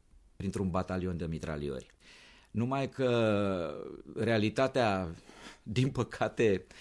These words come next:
îmi arată că greșesc și atunci, tot timpul când scriu, mă gândesc la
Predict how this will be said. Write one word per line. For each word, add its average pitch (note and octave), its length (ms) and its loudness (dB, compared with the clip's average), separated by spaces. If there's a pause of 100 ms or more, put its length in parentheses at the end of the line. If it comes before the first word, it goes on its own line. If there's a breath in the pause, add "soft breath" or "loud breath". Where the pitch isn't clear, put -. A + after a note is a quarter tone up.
(160 loud breath)
îmi G#2+ 200 2
arată G2+ 300 2
că G#2 100 0
greșesc G2+ 800 0 (340 loud breath)
și - 100 -12
atunci, D#3+ 280 -2 (220)
tot C#3+ 220 -2
timpul E3 340 0
când A#2+ 260 0
scriu, F3 520 2
mă C3+ 180 0
gândesc A#2+ 580 2
la A#2+ 300 -4